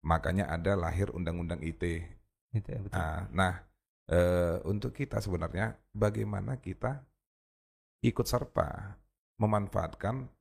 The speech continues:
Speaker 1: eh, media sosial atau yang sifatnya digital tersebut untuk bisa mengikuti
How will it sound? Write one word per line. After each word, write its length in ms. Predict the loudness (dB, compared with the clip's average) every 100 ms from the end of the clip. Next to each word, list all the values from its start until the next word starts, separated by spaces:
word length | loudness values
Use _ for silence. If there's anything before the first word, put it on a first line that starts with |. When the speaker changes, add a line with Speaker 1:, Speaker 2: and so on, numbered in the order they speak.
| _
Speaker 1:
eh, 540 | -2 0 0 -2 -4 -6 -10 -16 _ _ _ _ _ _ _ _ _ _ 4
media 320 | 6 6 4
sosial 360 | 2 2 2 2
atau 220 | 0 0
yang 160 | 0
sifatnya 380 | 0 -2 -2 0
digital 400 | 2 2 2 0
tersebut 480 | -2 -4 -2 0 0 -4 _ _ _ _ _ _ 2
untuk 360 | 2 2 -4
bisa 480 | -2 -2 0 0 -2 -6
mengikuti 680 | -4 -4 -4 -4 0 -2